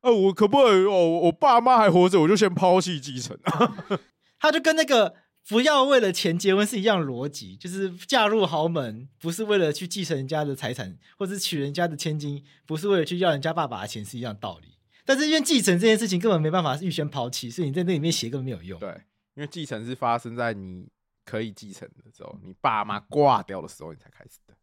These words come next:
Speaker 1: 对。
Speaker 2: 我最后还被问过一个有趣的问题，就是能不能够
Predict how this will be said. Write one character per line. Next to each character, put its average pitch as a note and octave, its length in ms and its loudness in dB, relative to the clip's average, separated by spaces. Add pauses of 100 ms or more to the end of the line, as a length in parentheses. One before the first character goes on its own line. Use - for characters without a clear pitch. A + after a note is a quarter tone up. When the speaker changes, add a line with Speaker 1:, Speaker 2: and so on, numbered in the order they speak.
(180)
Speaker 1:
对。 - 160 -20
Speaker 2:
我 D#3+ 80 -8
最 A#3 160 0
后 A3 140 2
还 G#3 80 2
被 F#3+ 140 0
问 F#3+ 140 4
过 F3 160 2
一 C#3+ 40 -4
个 C#3+ 80 -2
有 A2+ 80 -2
趣 A2+ 120 -12
的 B2+ 60 -4
问 B2 160 -6
题， G2 140 -16
就 D3 100 -8
是 D#3+ 80 -6
能 D3 140 -2
不 E3+ 80 0
能 C3+ 100 -2
够 C3+ 260 -2